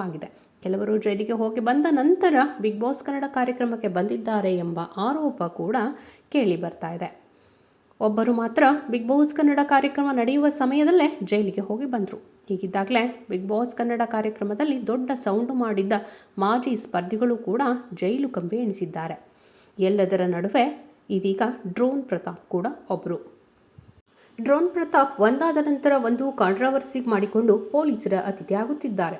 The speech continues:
ಅದರಲ್ಲೂ ಇದೀಗ ನಿರ್ಜನ ಪ್ರದೇಶದಲ್ಲಿ ಇರುವ ಕೃಷಿ ಹೊಂಡದ ರೀತಿ ನೀರಿನ ಗುಂಡಿಗೆ ಕೆಮಿಕಲ್ ಮಿಶ್ರಣ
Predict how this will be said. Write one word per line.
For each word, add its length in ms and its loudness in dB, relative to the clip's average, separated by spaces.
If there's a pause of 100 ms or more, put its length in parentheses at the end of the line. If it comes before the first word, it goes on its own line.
(120)
ಅದರಲ್ಲೂ 320 0 (180)
ಇದೀಗ 260 0 (160)
ನಿರ್ಜನ 280 -2 (140)
ಪ್ರದೇಶದಲ್ಲಿ 600 0 (120)
ಇರುವ 160 0 (220)
ಕೃಷಿ 360 0
ಹೊಂಡದ 320 2 (100)
ರೀತಿ 240 4 (440)
ನೀರಿನ 300 6 (120)
ಗುಂಡಿಗೆ 340 4 (120)
ಕೆಮಿಕಲ್ 440 0
ಮಿಶ್ರಣ 300 0